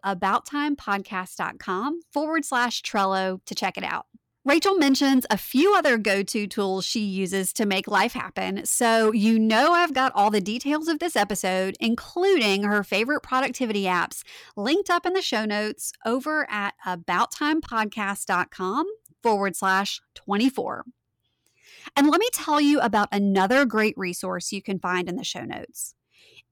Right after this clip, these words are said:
If you, like so many others, are struggling with time management during this weird twilight zone we're living in, I've created a totally free mini guide to navigating your time, figuring out your priorities,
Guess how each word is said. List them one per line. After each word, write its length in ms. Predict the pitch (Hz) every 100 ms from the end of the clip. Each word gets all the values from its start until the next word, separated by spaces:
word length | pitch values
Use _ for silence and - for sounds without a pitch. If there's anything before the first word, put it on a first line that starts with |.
| -
If 140 | 262
you, 500 | 294 415 320 233 254 -
like 320 | 226 220 -
so 400 | - - 220 262
many 260 | 302 311
others, 420 | 208 196 190 190 -
are 100 | 202
struggling 800 | 202 - - 302 349 220 196 196
with 160 | 190 -
time 380 | - 185 254 262
management 560 | 220 202 185 185 185
during 280 | 196 214 214
this 180 | 196 -
weird 560 | 170 185 226 269 285
twilight 500 | 240 - 202 190 170
zone 200 | 180 175
we're 120 | 180 180
living 260 | 175 170
in, 320 | 170 165 165 180 _ _ - _ - -
I've 240 | 277 381
created 640 | - 427 277 226 220 220 220
a 80 | 202
totally 580 | - - 240 262 339 427
free 400 | - 233 220 220 -
mini 300 | 208 214 196
guide 400 | 185 175 175 175
to 140 | 196
navigating 680 | 190 190 247 277 277 302 320
your 120 | 349
time, 560 | - 202 180 175 170 196 _ _ _ _
figuring 640 | - - 294 349 403 349
out 160 | 269 262
your 140 | 269
priorities, 800 | - 226 214 190 185 180 180 175